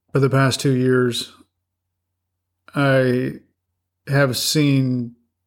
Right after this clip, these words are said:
I've always got my finger on the pulse of the wholesale market, the labor market, which does give some hints about the U S economy in general, and I'm a nerd. So I do pay attention to sort of the bigger picture of things,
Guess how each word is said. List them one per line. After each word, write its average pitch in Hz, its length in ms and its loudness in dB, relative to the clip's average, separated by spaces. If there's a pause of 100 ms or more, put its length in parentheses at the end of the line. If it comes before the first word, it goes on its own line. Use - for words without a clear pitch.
(640)
I've 151 180 2
always 165 220 4
got 147 200 2
my 135 180 0
finger 127 380 -2
on 120 120 -2
the 117 80 -6
pulse 117 640 -6 (640)
of 120 140 -4
the 123 100 2
wholesale 120 440 0
market, 117 520 -4 (200)
the 123 80 -4
labor 120 260 -2
market, 113 540 -8 (500)
which 143 260 -2
does 135 280 0
give 131 200 0
some 139 220 -2
hints 120 240 -2
about 123 220 -2
the 127 80 -2
U 120 120 -2
S 117 140 -4
economy 123 460 -4
in 120 100 -4
general, 120 420 -6
and 135 220 0
I'm 131 140 2
a - 20 0
nerd. 113 380 -4 (560)
So - 180 2
I 147 60 4
do 175 160 4
pay 165 180 2
attention 139 760 0
to 143 120 0
sort 151 240 2
of 143 80 2
the 139 100 2
bigger 131 280 0
picture 139 360 -2
of 131 160 -2
things, 131 520 -4